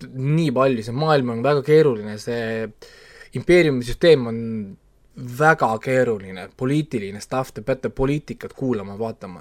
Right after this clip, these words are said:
mega, mega palju. Siin on kloonide, kloonid juhivad seda nii-öelda nagu impeeriumit. Et siis nendel on neli klooni korraga ja nad nimetavad, ta on ise ühe esimese valitseja kloonid,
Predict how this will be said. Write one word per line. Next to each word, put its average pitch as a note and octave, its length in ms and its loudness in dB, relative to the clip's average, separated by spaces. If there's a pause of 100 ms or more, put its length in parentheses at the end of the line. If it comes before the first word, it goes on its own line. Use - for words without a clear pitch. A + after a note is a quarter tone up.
mega, G#2+ 500 -12
mega G#2 300 -12
palju. A2+ 320 -8 (300)
Siin D3 180 -4
on C#3 80 0
kloonide, D3 600 8 (100)
kloonid E3+ 400 2
juhivad C3+ 400 -4
seda A#2 300 -8 (800)
nii-öelda A#2 360 -6
nagu A2+ 320 -6 (300)
impeeriumit. A#2+ 580 2 (300)
Et A#3 180 -6
siis C3+ 240 0 (240)
nendel D3 240 4
on C#3+ 80 0
neli F3+ 240 6
klooni D3 320 2
korraga A#2 460 0
ja B2 180 -8
nad C3 80 -4
nimetavad, C3+ 720 -2
ta C#3+ 160 -4
on C#3 160 -2
ise E3+ 220 2 (300)
ühe D#3 200 0
esimese D3 320 -2
valitseja C3+ 480 0
kloonid, D#3+ 480 4